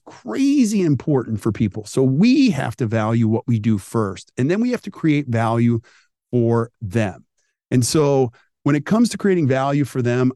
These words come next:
I wanna help them understand why they're coming back for this appointment. I wanna know about them. I wanna find out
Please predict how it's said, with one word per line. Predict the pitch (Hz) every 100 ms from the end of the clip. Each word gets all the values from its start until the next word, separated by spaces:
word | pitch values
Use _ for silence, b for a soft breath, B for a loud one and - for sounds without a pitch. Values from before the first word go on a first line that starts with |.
| -
I | 151
wanna | 185 170
help | 151 -
them | 135
understand | 131 120 107 - 113 104
why | 95 113 123 123
they're | 117
coming | 107 110 101
back | 98 98
for | -
this | 104
appointment. | - 107 -
I | 113
wanna | 135 147
know | 147 165
about | 151 120 113 98 -
them. | 95 - -
I | 117
wanna | 135
find | 123 131 131
out | 131 131